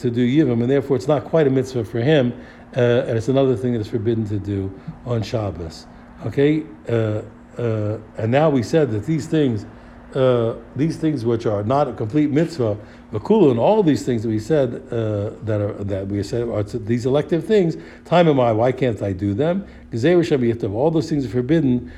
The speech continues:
because it, maybe lest in the process I'll come to, um,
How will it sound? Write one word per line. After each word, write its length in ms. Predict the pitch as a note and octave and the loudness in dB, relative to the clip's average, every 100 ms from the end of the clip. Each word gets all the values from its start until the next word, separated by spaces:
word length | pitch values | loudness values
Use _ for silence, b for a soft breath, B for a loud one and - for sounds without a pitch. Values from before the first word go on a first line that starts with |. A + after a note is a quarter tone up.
| B | B
because 300 | - C3 B2 | -4 -2 0
it, 160 | C3+ A2+ | 0 -2
maybe 280 | A#2+ C#3 C3 | 0 0 0
lest 280 | A#2+ D#3 - | 0 0 0
in 80 | C#3 | -2
the 80 | |
process 580 | C3+ E3+ F3 - A#2+ G#2+ B B B | 0 0 0 0 -2 -2 B B B
I'll 140 | A#2+ A2 | -6 -4
come 320 | - C3 B2 | 0 0 0
to, 480 | B2+ A#2+ A2+ A#2 - | 0 2 2 -2 -6
um, 600 | A#2 A2 G#2+ G#2 G#2+ - | -4 -2 -2 -2 -4 -8